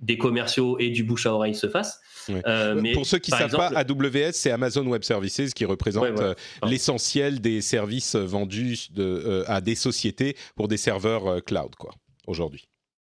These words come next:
Speaker 1: Ouais, m-, même si, euh, même si, euh,
Speaker 2: Azure est
Speaker 1: Azure est en,
Speaker 2: très
Speaker 1: en,
Speaker 2: présent.
Speaker 1: en, en, en forte montée et, et même des gens comme Netflix qui travaillaient, euh, exclusivement avec, euh, Amazon, euh, commencent à avoir également des serveurs chez, chez, chez, chez Azure.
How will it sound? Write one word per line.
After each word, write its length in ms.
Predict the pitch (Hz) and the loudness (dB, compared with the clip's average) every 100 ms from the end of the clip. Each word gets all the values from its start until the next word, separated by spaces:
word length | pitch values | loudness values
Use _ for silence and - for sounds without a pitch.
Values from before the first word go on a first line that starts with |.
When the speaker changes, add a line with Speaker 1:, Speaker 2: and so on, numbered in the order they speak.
| _ _ | _ _
Speaker 1:
Ouais, 160 | 123 120 | 0 2
m-, 180 | 113 | 0
même 220 | 117 127 131 | 0 0 0
si, 240 | - 131 | 0 2
euh, 120 | 117 | 2
même 180 | 117 117 | 0 0
si, 280 | 117 143 127 | -4 -2 0
euh, 500 | 113 104 101 101 101 | 0 0 -2 -2 -2
Speaker 2:
Azure 360 | 107 95 98 107 | -2 0 0 2
est 20 | |
Speaker 1:
Azure 260 | 117 123 123 | 2 2 2
est 140 | 104 | 0
en, 60 | 101 | 0
Speaker 2:
très 140 | 101 | 0
Speaker 1:
en, 80 | 107 | 0
Speaker 2:
présent. 220 | 101 87 82 | 0 -2 0
Speaker 1:
en, 180 | 107 98 - | 0 -2 -4
en, 280 | - 107 107 | 0 0 0
en 140 | 113 107 | 0 0
forte 340 | 110 123 - | 0 -2 0
montée 480 | 110 107 101 135 120 | 0 0 0 0 0
et, 120 | 104 - - - | -4 -8 -10 -2
et 60 | |
même 200 | 104 110 | 0 2
des 120 | 107 | 0
gens 120 | 110 113 | 0 0
comme 220 | 113 107 | 0 0
Netflix 420 | 110 110 131 127 | 0 -2 -4 -4
qui 100 | - | -8
travaillaient, 480 | - 98 98 104 104 | -2 0 0 0 0
euh, 340 | 95 101 101 - - _ - | -2 -4 -6 -8 -10 _ -6
exclusivement 760 | 113 - - 113 110 110 113 | -4 -4 -2 -2 0 0 0
avec, 260 | 104 92 - | 0 -2 -2
euh, 240 | 95 98 - | -2 -2 -2
Amazon, 500 | 101 98 120 123 143 - - _ _ 107 | -2 0 2 0 -2 -12 -20 _ _ -2
euh, 360 | 101 98 92 | 2 2 0
commencent 360 | 90 110 113 113 | 0 0 2 0
à 60 | |
avoir 260 | 101 110 110 | 2 0 0
également 380 | 110 110 107 110 | 0 2 2 0
des 80 | 98 | -2
serveurs 380 | - 98 107 | -2 0 0
chez, 320 | 107 98 92 92 | -2 -2 -2 -2
chez, 240 | - - | -6 -6
chez, 420 | - 104 107 104 | -6 -4 -6 -6
chez 160 | - 104 | -4 -2
Azure. 340 | 98 117 160 | 0 0 -4